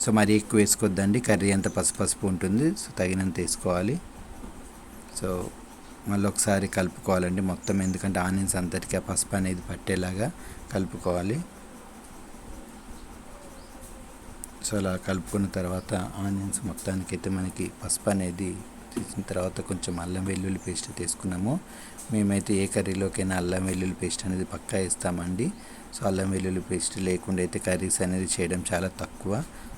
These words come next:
So దాంట్లోకి కొంచెం అది మగ్గిన తర్వాత అల్లం వెల్లుల్లి మొత్తం మనకి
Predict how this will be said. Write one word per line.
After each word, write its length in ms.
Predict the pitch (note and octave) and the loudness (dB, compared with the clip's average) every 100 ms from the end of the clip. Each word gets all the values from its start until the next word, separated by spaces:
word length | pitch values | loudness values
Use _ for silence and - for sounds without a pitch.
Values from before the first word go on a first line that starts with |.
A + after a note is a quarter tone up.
| - | -6
So 160 | G#2+ F#2 | -2 2
దాంట్లోకి 480 | F#2 F#2 - F2+ G2 - | 2 2 0 -2 0 2
కొంచెం 360 | F#2+ - G#2 F2+ E2 - - - - - - - - - - - - - - - - - | 2 2 2 0 -4 -12 -16 -14 -14 -14 -18 -18 -18 -16 -14 -14 -12 -14 -16 -16 -12 -2
అది 120 | G2+ F#2+ | 0 2
మగ్గిన 280 | F#2+ F2 G#2 F#2+ | 2 4 4 4
తర్వాత 380 | F#2+ F#2+ F#2 - F2+ F#2+ - - - - - - - - - - - - - - - - - - - - - | 2 2 0 0 -2 -4 -14 -14 -14 -14 -14 -16 -16 -16 -14 -12 -12 -14 -16 -16 -16 -16 -16 -16 -16 -16 -6
అల్లం 180 | G2 F#2+ | -2 2
వెల్లుల్లి 280 | G2 G2 F#2 F2+ | 2 2 2 0
మొత్తం 260 | - - G2 | -4 -2 0
మనకి 200 | F#2 F2+ | 0 0